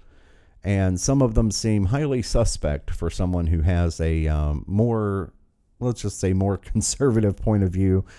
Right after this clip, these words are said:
Certain areas of the country, you just don't expect there to be high volumes of people listening,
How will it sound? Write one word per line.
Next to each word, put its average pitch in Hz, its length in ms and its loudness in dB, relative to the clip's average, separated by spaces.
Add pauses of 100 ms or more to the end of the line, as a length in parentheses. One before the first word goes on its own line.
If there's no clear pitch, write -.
(320)
Certain 147 300 0
areas 139 340 2
of 107 100 2
the 101 80 0
country, 104 500 0
you 98 160 0
just 139 300 -2
don't 127 220 2
expect 107 480 -2
there 95 140 0
to 92 120 -2
be 85 240 -2
high 87 480 -2
volumes 78 600 -2
of 73 320 -4
people 82 300 -6
listening, 85 500 0